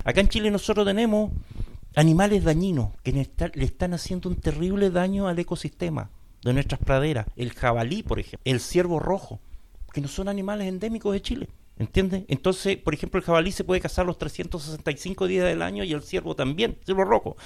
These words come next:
ciervo orgamo, porque son, eh, animales que fueron insertados aquí en Chile, ¿entiendes? Entonces,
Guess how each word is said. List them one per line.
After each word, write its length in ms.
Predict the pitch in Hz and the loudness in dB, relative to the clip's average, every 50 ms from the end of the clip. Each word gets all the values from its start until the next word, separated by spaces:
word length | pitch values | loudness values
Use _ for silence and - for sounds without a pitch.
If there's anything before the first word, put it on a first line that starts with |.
| - - | -18 -6
ciervo 220 | - 151 143 135 139 | -2 0 2 2 2
orgamo, 340 | 147 147 185 190 175 156 143 | 4 4 4 4 4 2 0
porque 240 | 160 - 156 156 - - - - - | -2 -2 -2 -2 -4 -6 -12 -16 -12
son, 320 | - - 165 185 196 196 - - | -2 0 0 0 0 -2 -6 -4
eh, 220 | - 127 135 151 151 | -2 2 4 6 6
animales 340 | 151 156 165 196 214 214 | 8 8 8 8 8 6
que 140 | 208 - 190 | 4 6 10
fueron 260 | - - 202 214 208 | 10 10 10 10 4
insertados 580 | 202 180 - - 117 107 - - - - 302 175 | 0 0 0 0 -2 -2 -4 -4 -2 -2 -2 -2
aquí 140 | 156 147 139 | -4 -4 -6
en 80 | 135 | -8
Chile, 320 | 120 - - - 110 85 - - - - - - - - - - - | -8 -8 -10 -10 -10 -10 -12 -12 -14 -16 -18 -18 -16 -14 -14 -10 -10
¿entiendes? 460 | - - - - 180 156 175 185 - - | -10 -4 -2 -2 0 0 -2 -4 -2 -2
Entonces, 680 | 139 135 - - 185 185 180 - - - 190 185 185 | -2 -2 2 4 4 4 4 2 2 4 4 4 4